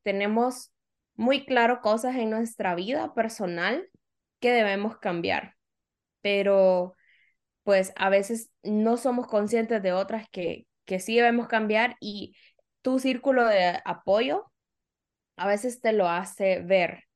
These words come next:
Entonces, creo que eso es muy importante, tener personas que, que sean cruciales en tu vida y que también te puedan ayudar como a, "Hey, esto que hiciste no estuvo bien", o este tipo de conversa-, este tipo de conversaciones o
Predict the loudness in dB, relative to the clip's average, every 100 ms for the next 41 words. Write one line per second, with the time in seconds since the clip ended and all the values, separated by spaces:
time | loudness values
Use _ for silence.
0 | -14 -10 -6 -6 -4 -6 -4 -2 -2 -4
1 | -4 -4 -6 -6 -4 -2 -2 -4 -8 -10
2 | -12 -14 -10 -8 -8 -10 -10 -8 -6 -6
3 | -6 -10 _ _ _ _ _ _ -10 -4
4 | -4 -4 -10 -12 -10 -4 -2 -2 -2 -2
5 | -2 -2 -2 -4 -6 -4 -2 0 0 -4
6 | -8 -6 -6 -6 -8 -4 -4 -2 -2 -2
7 | -4 -6 -6 -4 -6 -12 _ _ _ _
8 | _ -2 0 0 -6 -8 -8 -6 -8 -6
9 | -8 -6 -8 -6 -4 -4 -6 -6 -4 -2
10 | -2 -4 -4 -4 -2 0 -2 -6 -10 -10
11 | -8 -10 -6 -4 -2 -4 -6 -6 -6 -8
12 | -14 -16 -20 -14 -12 -10 -8 -6 -6 -4
13 | -2 -4 -4 -6 -4 -2 -4 -4 -6 -6